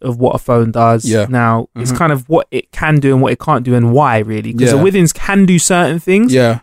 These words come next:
Speaker 1: and it can't do others.
Speaker 2: And I think that's the important thing. I feel like if we didn't have that part of the conversation, then we would kind of be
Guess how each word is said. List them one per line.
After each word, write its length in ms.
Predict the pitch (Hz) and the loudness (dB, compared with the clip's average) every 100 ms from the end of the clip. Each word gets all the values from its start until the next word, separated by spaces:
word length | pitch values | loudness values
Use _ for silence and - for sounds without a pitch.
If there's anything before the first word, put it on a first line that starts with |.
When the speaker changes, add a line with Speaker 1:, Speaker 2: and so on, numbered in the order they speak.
| - | -4
Speaker 1:
and 140 | 135 | -2
it 100 | 117 | -2
can't 260 | - 147 107 | -2 -2 -2
do 160 | 120 117 | -2 0
others. 360 | 135 120 - - | 0 -2 -10 -8
Speaker 2:
And 120 | 151 | -6
I 20 | |
think 180 | - 175 | -4 -4
that's 160 | 175 | -4
the 60 | - | 0
important 440 | 139 127 113 117 | 2 2 2 0
thing. 200 | - 113 | -6 -10
I 60 | 110 | -8
feel 240 | - 147 | -4 0
like 320 | 135 131 - _ _ _ _ _ _ _ _ _ _ _ _ _ | 2 2 -2 _ _ _ _ _ _ _ _ _ _ _ _ _
if 140 | 160 143 | -4 0
we 100 | 175 | 0
didn't 200 | 175 131 | 0 0
have 240 | 160 135 | -2 0
that 180 | 156 165 | -2 -2
part 220 | - 165 147 | 0 0 0
of 60 | |
the 20 | |
conversation, 880 | - 151 143 147 143 - 147 151 143 123 | -2 -4 -4 -2 -2 -2 -2 -2 -2 -4
then 340 | 120 117 110 | -4 -4 -6
we 60 | 117 | -4
would 220 | 123 113 - | -2 -4 -6
kind 200 | 135 120 | -2 -2
of 100 | 110 | -2
be 360 | 113 110 110 | -6 -4 -6